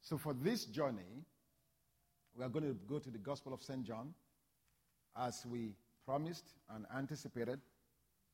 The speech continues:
This is gonna be like a catechism, <laughs> straight out, verse by verse. And we say how far God will take us. And the expectation is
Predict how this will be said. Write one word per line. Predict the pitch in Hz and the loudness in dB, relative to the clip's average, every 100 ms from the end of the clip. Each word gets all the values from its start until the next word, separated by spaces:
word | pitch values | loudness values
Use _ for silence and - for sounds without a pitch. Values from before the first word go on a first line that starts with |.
| _ _ _ _ _ _ - | _ _ _ _ _ _ -8
This | 135 | -4
is | |
gonna | 127 | -2
be | 135 | 0
like | 131 120 | 0 0
a | |
catechism, | 107 156 139 - 110 92 - _ _ _ _ _ | -2 -2 -2 -6 -8 -8 -18 _ _ _ _ _
<laughs> | - - - - - 113 | -20 -20 -20 -12 -10 -10
straight | - - 160 | -6 0 4
out, | 147 - - - _ _ _ _ _ _ _ _ _ _ _ _ _ - 92 101 | 4 2 -6 -20 _ _ _ _ _ _ _ _ _ _ _ _ _ -20 -6 6
verse | 151 151 156 - - - | 8 8 4 -4 -8 -4
by | 120 120 | 0 0
verse. | 110 127 78 - - - _ _ _ _ _ _ _ - | 4 4 2 -6 -8 -14 _ _ _ _ _ _ _ -12
And | 117 | -8
we | 113 | -6
say | 139 120 | -4 0
how | 143 143 | 2 2
far | 147 139 | 0 2
God | 127 131 | 2 0
will | 117 | 0
take | 147 113 | -4 -4
us. | - - - _ _ _ _ _ _ _ _ _ _ _ _ _ _ _ 113 | -8 -10 -18 _ _ _ _ _ _ _ _ _ _ _ _ _ _ _ -4
And | 117 | 0
the | 127 | 2
expectation | - - 139 160 160 180 165 | 0 -2 -4 0 2 0 0
is | 147 135 147 147 - | 0 2 0 -4 -12